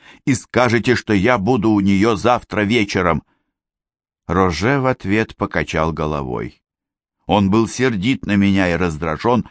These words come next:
а потому попытался повернуться ко мне спиной,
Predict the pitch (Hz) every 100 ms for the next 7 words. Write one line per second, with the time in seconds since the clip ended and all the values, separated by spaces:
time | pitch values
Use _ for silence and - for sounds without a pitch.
0 | - 101 98 120 143 151 123 131 131 131
1 | 120 104 107 101 117 104 107 95 95 92
2 | - 101 87 92 92